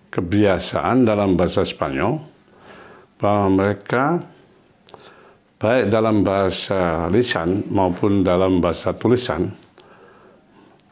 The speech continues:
sering mereka menghilangkan, uh, pokok kalimat atau subjek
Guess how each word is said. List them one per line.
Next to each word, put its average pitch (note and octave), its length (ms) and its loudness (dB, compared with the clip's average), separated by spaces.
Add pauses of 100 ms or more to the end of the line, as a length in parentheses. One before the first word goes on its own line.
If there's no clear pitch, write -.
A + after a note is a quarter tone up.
(220)
sering D#3+ 640 2
mereka C3 560 2
menghilangkan, A2+ 1200 0 (1040)
uh, G2 720 0
pokok G#2+ 240 0
kalimat A#2 480 0 (480)
atau F#2 240 -4
subjek G2 720 0